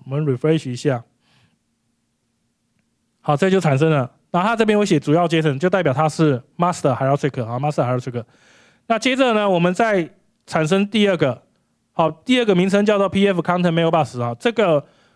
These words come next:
我刚刚说过，这个步骤你可以，如果你不想要建那么多 public folder mailbox 啊，你可以略过，好，你就可以直接用原来那个也可以，就是刚才建出来那个也 OK。好，因为你是建信箱，所以它会建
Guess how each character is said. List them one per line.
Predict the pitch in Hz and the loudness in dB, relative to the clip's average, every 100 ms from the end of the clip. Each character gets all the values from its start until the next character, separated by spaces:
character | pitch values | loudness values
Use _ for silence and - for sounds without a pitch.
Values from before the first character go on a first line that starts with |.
| _ - | _ -6
我 | 151 | -2
刚 | 190 | 0
刚 | 196 | 0
说 | 214 208 | 0 2
过， | 202 | 0
这 | 180 | 2
个 | 202 | 0
步 | 180 202 | 0 0
骤 | 185 | 2
你 | 151 | 0
可 | 127 156 | 0 0
以， | 156 127 131 | 2 0 -2
如 | 165 185 | 0 2
果 | 151 | 2
你 | |
不 | 135 | 0
想 | 175 139 | 0 0
要 | 156 | -2
建 | 165 156 | 0 0
那 | |
么 | 151 | 0
多 | 139 139 135 135 | 0 2 2 0
public | - 147 | 0 0
folder | 147 151 135 | 2 2 0
mailbox | 135 139 135 123 | 0 2 0 -2
啊， | |
你 | 117 117 | -8 -4
可 | 139 | -2
以 | |
略 | 139 127 | 0 -2
过， | 113 123 107 _ _ | -2 -4 -4 _ _
好， | - 135 | -6 -2
你 | |
就 | 160 175 | 0 2
可 | |
以 | 165 | 0
直 | 147 | 0
接 | 156 | 2
用 | 175 143 | 2 2
原 | 135 | 0
来 | 143 127 | 0 0
那 | 147 127 | -2 -2
个 | |
也 | 123 107 | -4 -4
可 | - 120 | -2 -2
以， | 110 - - | -2 -10 -6
就 | 147 | -2
是 | 151 | 0
刚 | 160 | 0
才 | 147 | 0
建 | 127 143 | -2 -2
出 | 131 | -2
来 | 127 | -2
那 | 127 | -4
个 | 120 | -8
也 | 107 | -10
OK。 | 113 - 120 117 _ _ _ _ _ _ _ - | -12 -6 -6 -8 _ _ _ _ _ _ _ -4
好， | 165 | 0
因 | 240 294 | 2 2
为 | |
你 | 214 | 2
是 | 175 247 | 2 0
建 | 277 240 | 2 0
信 | 190 233 180 | 2 2 2
箱， | 196 175 175 | 2 0 -2
所 | 170 185 208 | -2 0 2
以 | |
它 | 160 185 180 | 0 0 0
会 | 190 | 0
建 | 170 196 160 123 | 0 0 -2 -4